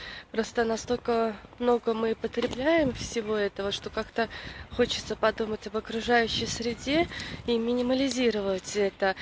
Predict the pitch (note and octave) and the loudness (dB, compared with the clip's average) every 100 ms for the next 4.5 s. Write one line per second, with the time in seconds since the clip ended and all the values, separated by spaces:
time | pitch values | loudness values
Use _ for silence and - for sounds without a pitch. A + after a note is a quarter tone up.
0 | - - G#3+ A#3+ C4+ - - B3 A#3+ - | -12 -6 0 2 2 0 2 2 2 0
1 | A3 G#3+ - - A3+ - E4 C#4+ A#3 A3 | 0 0 -2 -2 -2 0 0 0 0 4
2 | A3+ G#3+ A3 G#3 - G#3 - B3+ A#3+ A3+ | 4 4 0 -2 -6 -6 0 0 0 -2
3 | G#3 A3 A3 - G#3+ G3+ - A3 A#3 A3+ | 0 -2 -2 -2 -2 -2 -2 0 0 0
4 | G#3+ F#3+ - F#3+ F3+ | -2 -4 -4 -2 -2